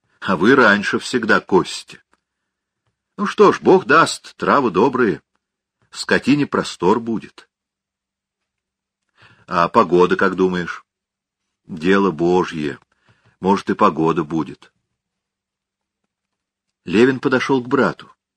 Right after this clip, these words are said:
Ничего не ловилось, но Сергей Иванович не скучал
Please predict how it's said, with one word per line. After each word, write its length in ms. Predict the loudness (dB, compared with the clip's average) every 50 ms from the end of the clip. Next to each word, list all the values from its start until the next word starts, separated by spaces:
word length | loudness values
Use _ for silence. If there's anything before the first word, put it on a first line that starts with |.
| _ _ _ _ _ _ _ _ _ _ _ _ _
Ничего 360 | -12 -10 -6 -2 0 2 2 4
не 100 | 4 4
ловилось, 580 | 4 4 4 4 4 4 4 2 -2 -6 -16 _ _ -20 -20 _ _ -8
но 100 | -8 -6
Сергей 360 | -2 -2 -2 0 2 4 4
Иванович 380 | 4 4 2 0 -2 -8 -10
не 120 | -8 -8 -8
скучал 680 | -8 -8 -8 -8 -6 -4 0 2 2 4 4 2 0